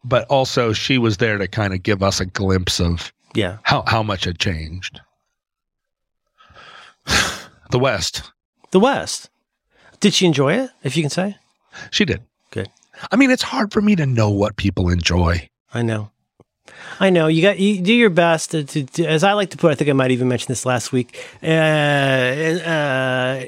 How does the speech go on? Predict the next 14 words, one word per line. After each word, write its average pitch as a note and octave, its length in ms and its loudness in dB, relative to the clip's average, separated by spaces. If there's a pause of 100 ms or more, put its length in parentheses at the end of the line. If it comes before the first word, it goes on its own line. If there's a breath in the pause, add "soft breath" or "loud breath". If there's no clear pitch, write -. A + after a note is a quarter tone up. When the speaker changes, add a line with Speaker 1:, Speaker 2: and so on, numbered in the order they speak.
(120)
Speaker 2:
it's B2+ 260 -12
difficult E3+ 440 2
to C#3+ 80 0
make D#3 240 2
people B2 240 0
do C3 160 0
things. C3 340 -2
It's - 160 -8
difficult C#3+ 440 -2
to - 40 -8
force D#3 300 2
things B2+ 200 -2
to A#2+ 80 -4
happen. A2 400 -4